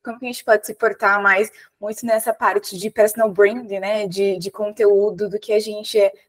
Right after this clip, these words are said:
tem ali como expert no que a gente faz no dia a dia. Muito legal, muito obrigada, Mi.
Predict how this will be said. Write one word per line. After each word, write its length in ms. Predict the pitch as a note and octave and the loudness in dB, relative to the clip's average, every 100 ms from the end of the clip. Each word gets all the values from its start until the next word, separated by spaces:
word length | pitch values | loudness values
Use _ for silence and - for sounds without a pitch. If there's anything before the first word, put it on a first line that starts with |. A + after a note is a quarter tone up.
| _ _ | _ _
tem 220 | A3+ A3 | 2 6
ali 160 | G#3+ G3+ | 6 4
como 240 | - G3+ | 0 0
expert 460 | G3 G#3 - - G3+ | 4 2 0 -2 0
no 200 | G3+ G3+ | 0 -4
que 100 | G3 | 0
a 60 | G3+ | 0
gente 260 | G3+ G3+ | 0 -8
faz 300 | - F#3 F#3 | -2 0 0
no 120 | F#3+ G3 | -2 -4
dia 160 | F#3 | -4
a 40 | F#3+ | -6
dia. 320 | E3+ E3 E3 _ _ - - _ - | -6 -6 -6 _ _ -20 -20 _ -18
Muito 180 | F#3 A3 | -6 2
legal, 300 | G#3 G3 G#3 | 4 4 2
muito 180 | G3+ | -2
obrigada, 480 | G#3+ A3 G#3 G3+ G#3+ | -4 2 2 4 2
Mi. 300 | A3 A3 G#3+ | -2 -4 -6